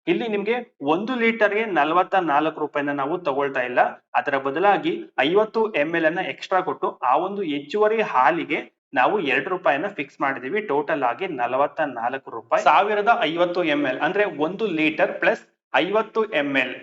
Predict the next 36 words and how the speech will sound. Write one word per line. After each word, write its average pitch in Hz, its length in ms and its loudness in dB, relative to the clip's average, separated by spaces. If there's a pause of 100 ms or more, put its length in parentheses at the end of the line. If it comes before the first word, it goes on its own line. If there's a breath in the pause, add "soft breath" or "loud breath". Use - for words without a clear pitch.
(120)
ಹಾಲಿನ 180 320 4
ಪ್ಯಾಕೆಟ್ 170 600 0
ನಲವತ್ತ 156 420 2
ನಾಲ್ಕು 151 480 0
ರೂಪಾಯಿಗೆ 139 400 0
ಇನ್ 165 280 -4
ಮುಂದೆ 165 200 -4
ಸಿಗುತ್ತೆ 143 440 -4
ಅಂತ 131 160 -6
ಇಲ್ಲಿ 156 380 -4
ಕೆ 147 180 -2
ಎಂ 151 220 0
ಎಫ್ - 180 -6
ನವರು 135 220 -6
ಹೇಳ್ತಿರುವಂತದ್ದು. 123 840 -8
ಇಲ್ಲಿ 220 240 0
ಕೆ 185 180 0
ಎಂ 208 200 4
ಎಫ್ 208 200 2
ನವರು 196 200 6
ಯಾವ 143 200 6
ರೀತಿ 170 240 -2
ಪ್ಲಾನ್ 143 260 2
ಅನ್ನ 143 140 0
ಮಾಡಿದ್ದಾರೆ 135 420 2
ಅಂತಂದ್ರೆ, 139 680 0
ಇಲ್ಲಿ 196 180 -2
ಇವರು 220 220 -2
ಹೇಳ್ತಿರುವಂತದ್ದು 196 800 2
ಒಂದು 196 400 -2
ಲೀಟರ್ನ 208 520 2
ಹಾಲಿನ 170 500 2
ಬೆಲೆಯನ್ನ 147 380 -2
ನಾವು 147 240 0
ಜಾಸ್ತಿ 139 440 0
ಮಾಡಿಲ್ಲ. 120 460 -6